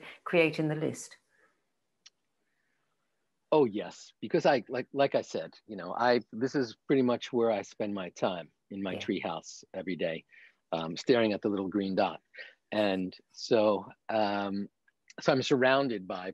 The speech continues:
Speaker 2: probably about thirteen different Gitas here
Speaker 1: Yeah.
Speaker 2: right now. You know, there's this beautiful one, and then there's this beautiful one. You know, I can go on and on. Um, and
Speaker 1: You're a
Speaker 2: some of them are
Speaker 1: collector.
Speaker 2: very, very,
Speaker 1: <laughs>
Speaker 2: so I am,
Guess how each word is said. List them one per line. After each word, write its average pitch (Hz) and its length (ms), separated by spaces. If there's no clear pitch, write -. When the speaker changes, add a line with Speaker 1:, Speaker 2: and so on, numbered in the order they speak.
Speaker 2:
probably 240 320
about 113 300
thirteen 110 460
different 98 400
Gitas 95 420
here 87 320
Speaker 1:
Yeah. 123 100
Speaker 2:
right 101 200
now. 92 420
You 123 100
know, 107 120
there's 113 240
this 110 260
beautiful 107 640
one, 110 420
and 110 240
then 131 180
there's 131 300
this 110 520
beautiful 110 520
one. 107 580
You 139 60
know, 110 80
I 110 40
can 165 140
go 156 140
on 127 160
and 117 100
on. 107 320
Um, 92 420
and - 0
Speaker 1:
You're 123 60
a 120 100
Speaker 2:
some 170 180
of 165 60
them 160 160
are 123 60
Speaker 1:
collector. 143 260
Speaker 2:
very, 180 180
very, 139 280
Speaker 1:
<laughs> - 360
Speaker 2:
so 226 240
I 185 180
am, 269 220